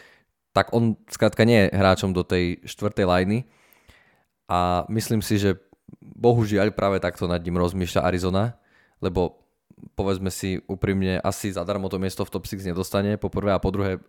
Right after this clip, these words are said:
aj novinár Craig Morgan, ktorý sa venuje Arizona Coyotes, povedal, že manažmentu sa páči tá jeho fyzická výbava, forčekovanie a vôľa hrať, povedzme, v tých predbránkových priestoroch, a to sú presne tie charakteristiky, ktoré v podstate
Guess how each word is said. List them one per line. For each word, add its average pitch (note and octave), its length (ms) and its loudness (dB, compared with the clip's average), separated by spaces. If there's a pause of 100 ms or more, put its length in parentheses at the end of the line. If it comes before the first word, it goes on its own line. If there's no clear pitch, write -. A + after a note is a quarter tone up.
aj G2 320 -4
novinár G#2 400 0
Craig G2 400 -4
Morgan, G2+ 480 0 (400)
ktorý F#2 240 -2
sa F#2+ 80 2
venuje G2 240 2
Arizona F2+ 300 0
Coyotes, F#2 500 0 (400)
povedal, G2+ 320 4
že G2 80 0
manažmentu F#2 480 0
sa F#2 160 -4
páči F#2 260 0
tá E2 140 0
jeho F#2 160 0
fyzická G#2 400 -2
výbava, F2 640 0
forčekovanie G2 1300 2
a E2+ 160 -2
vôľa F#2 480 2
hrať, F2+ 400 -4
povedzme, F2+ 260 -4
v - 140 -14
tých - 80 -10
predbránkových F#2+ 680 0
priestoroch, G2+ 540 0 (240)
a G2+ 160 -2
to B2 80 -4
sú A#2 160 -6
presne A2+ 480 -2
tie F#2 480 0
charakteristiky, F#2 720 -2
ktoré E2+ 380 -4
v - 300 -20
podstate F2+ 680 -2